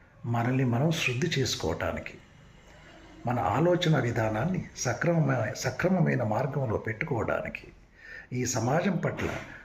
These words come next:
బాధ్యత గల వ్యక్తులుగా, మంచి మనుషులుగా మనల్ని మనం మార్చుకోవటానికి కవిత్వం చాలా దోహదపడు-, దోహదపడుతుంది. కాబట్టి కవిత్వాన్ని ప్రేమించండి, కవిత్వాన్ని వినండి.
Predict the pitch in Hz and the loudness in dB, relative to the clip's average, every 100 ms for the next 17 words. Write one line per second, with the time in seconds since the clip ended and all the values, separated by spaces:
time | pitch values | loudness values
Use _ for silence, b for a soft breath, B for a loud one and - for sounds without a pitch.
0 | - 131 127 147 175 180 156 113 107 104 | -10 -2 0 2 2 2 2 0 0 -4
1 | - 151 120 90 85 - B B 139 143 | -2 -2 0 -4 -6 -12 B B 0 2
2 | 175 220 175 135 - 117 92 82 - B | 2 4 4 4 2 -2 -2 -4 -6 B
3 | B - 135 131 151 156 123 139 135 110 | B -2 2 4 4 4 4 2 2 0
4 | 104 - - - 131 92 82 78 - - | 0 -2 -6 -4 -2 -2 -4 -6 -8 -12
5 | - B B B - 117 131 135 - 90 | -16 B B B -8 -4 -4 -6 -6 -4
6 | 82 - 95 90 95 78 - - 90 143 | -4 -2 -2 0 0 -2 -6 -8 -4 -4
7 | 104 - - - - - - 151 - - | -4 -8 -10 -14 -14 -6 -4 -2 -4 -8
8 | - - - - - - B B B - | -10 -12 -14 -16 -20 -20 B B B -6
9 | 113 - - - 90 - - b b b | -4 -4 -6 -8 -10 -12 -20 b b b
10 | b - 104 127 - 117 90 80 - - | b -10 -6 -6 -4 -4 -4 -6 -10 -18
11 | _ - 85 117 113 - - - - - | _ -8 -6 -4 -4 -6 -6 -10 -14 -20
12 | - _ b b b _ 127 131 165 180 | -20 _ b b b _ -2 -2 0 2
13 | 151 117 98 120 139 95 - - | 2 2 0 0 -2 -2 -6 -12